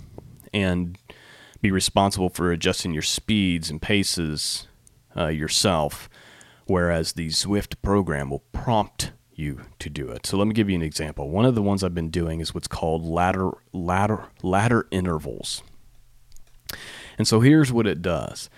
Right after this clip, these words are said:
Here's what the workout consists of. Y-, I have eight minutes of a warm-up, and my pace is, usually starts at, like, ten something, and by the time the warm-up's over, it's in the eight-minute range, okay?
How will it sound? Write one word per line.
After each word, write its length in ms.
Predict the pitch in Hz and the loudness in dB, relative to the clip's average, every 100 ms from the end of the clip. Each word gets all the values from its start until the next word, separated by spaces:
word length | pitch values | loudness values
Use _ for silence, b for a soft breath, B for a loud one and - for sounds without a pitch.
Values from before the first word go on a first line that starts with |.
| B B B B B | B B B B B
Here's 220 | - 143 | 2 2
what 100 | 131 | 2
the 80 | 107 | 2
workout 360 | 104 101 87 - | 2 2 -2 -2
consists 500 | 78 - 87 - 64 | -4 -2 -2 -2 -4
of. 260 | 50 60 | -6 -6
Y-, 100 | 76 - | -8 -6
I 60 | 92 | -4
have 180 | 95 - | -2 0
eight 200 | 120 147 | 0 4
minutes 440 | 139 120 113 - | 4 4 2 -2
of 100 | 82 | -2
a 80 | 87 | 0
warm-up, 720 | 78 78 76 69 50 50 - - _ _ - | 0 0 -2 -2 -6 -8 -12 -16 _ _ -10
and 720 | - 98 95 92 92 90 87 | -4 0 0 0 0 0 -2
my 240 | - 92 90 | -2 -2 0
pace 480 | - 135 131 123 101 | 2 4 4 4 0
is, 240 | 87 87 | -2 0
usually 260 | 101 101 87 | 0 2 -2
starts 440 | - 98 98 - | -2 0 0 -2
at, 100 | 76 | -2
like, 320 | 80 78 - b b b b b - | -2 -4 -8 b b b b b -10
ten 280 | - 120 117 | 0 4 4
something, 520 | - 113 107 107 104 | 4 2 2 2 2
and 140 | 95 | 2
by 100 | 90 | 2
the 80 | 82 | 0
time 220 | - 110 | 0 0
the 100 | 101 | 2
warm-up's 440 | 92 92 95 82 92 | 2 2 0 0 0
over, 260 | 90 87 | 0 2
it's 180 | 85 - | 0 -2
in 80 | 85 | -2
the 120 | 85 | 0
eight-minute 420 | 85 76 78 71 | 0 -2 -4 -6
range, 460 | - 64 - - - | -8 -10 -10 -10 -12
okay? 340 | - 87 85 | -8 -6 -6